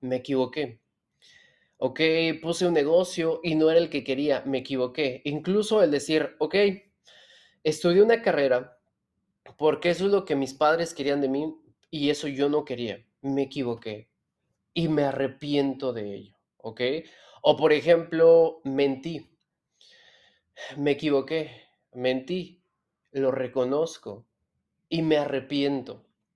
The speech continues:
Tal vez dices, "¿Sabes qué? Este, el día de ayer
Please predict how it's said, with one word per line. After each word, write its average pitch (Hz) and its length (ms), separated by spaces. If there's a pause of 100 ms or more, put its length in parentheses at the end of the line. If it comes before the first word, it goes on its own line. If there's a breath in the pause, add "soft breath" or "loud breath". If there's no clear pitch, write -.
(500 soft breath)
Tal 143 220
vez 147 540
dices, 143 840
"¿Sabes 156 420
qué? 160 420
Este, 120 720
el 147 160
día 175 180
de 180 80
ayer 143 400